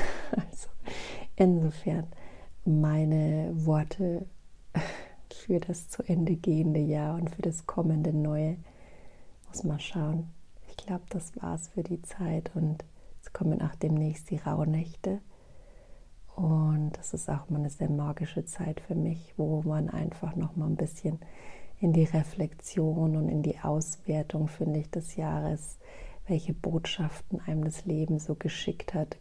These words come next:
gehen darf. Und, ähm, ja, da wünsche ich euch viel Freude mit dieser Zeit und viel,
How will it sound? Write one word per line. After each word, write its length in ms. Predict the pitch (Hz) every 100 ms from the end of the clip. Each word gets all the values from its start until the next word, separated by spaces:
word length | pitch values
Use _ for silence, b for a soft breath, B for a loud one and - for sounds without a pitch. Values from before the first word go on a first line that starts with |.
| -
gehen 360 | - 156 151
darf. 380 | 151 151 156 -
Und, 420 | - 156 151 156
ähm, 320 | 160 156 160 165 - - - - - - - - - - -
ja, 340 | 196 151 160 160 - - - - - - B B B B B
da 160 | - 156
wünsche 280 | 160 160
ich 200 | 175 -
euch 340 | 165 151 156 -
viel 580 | - 170 160 156 165 180 -
Freude 680 | - - - 156 156 165
mit 220 | 165 165 170
dieser 340 | 165 - 165
Zeit 540 | - - 160 170 175 -
und 140 | 170
viel, 640 | - - 170 165 160 165